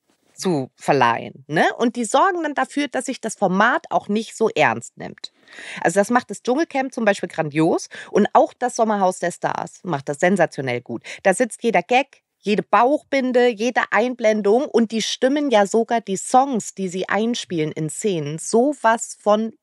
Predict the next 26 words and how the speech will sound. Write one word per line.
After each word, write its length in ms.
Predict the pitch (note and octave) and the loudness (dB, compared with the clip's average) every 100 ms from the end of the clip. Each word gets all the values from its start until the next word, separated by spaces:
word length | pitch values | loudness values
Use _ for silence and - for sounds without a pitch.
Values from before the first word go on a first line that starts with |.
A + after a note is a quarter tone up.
| - | -6
punktgenau 680 | C4 D#4+ - A#3 G#3 F#3 G3 | -4 -4 -6 -4 0 2 2
darauf 360 | F3 D#3+ E3+ | 0 -2 -2
ab. 220 | - - _ - - - | -4 -8 _ -20 -16 -2
Das 160 | F#3 | -2
ist, 300 | F3+ - - | 0 -8 -2
äh, 340 | E3+ E3 D#3+ - _ _ - | 2 4 4 0 _ _ 0
also 240 | E3+ D3+ | 2 2
da 60 | E3+ | 2
bin 140 | A3 | 0
ich 140 | G#3+ | 2
wirklich 360 | B3+ - C4 - | -2 0 -4 0
immer 240 | G#3 A3 G#3 | 2 4 2
sehr 320 | - E3+ E3+ | 4 2 2
begeistert. 580 | E3+ B2 - - - - - - - | -2 -8 -8 -10 -12 -12 -16 -16 -14
Und 100 | - - | -6 0
all 200 | G4+ A#4 | 2 2
das 320 | C#4+ D4 - - | 2 0 -2 -12
ist 120 | - | -4
halt 160 | D#3 | -4
bei 140 | - D3 | -2 -6
The 80 | D3 | -6
fifty 320 | D3+ - C#3 | -10 -10 -12
nicht 220 | C3 - | -10 -10
der 80 | C#3+ | -10
Fall. 240 | - D2 - _ _ _ _ | -10 -10 -12 _ _ _ _
Ne? 180 | D3+ G3 | -10 -10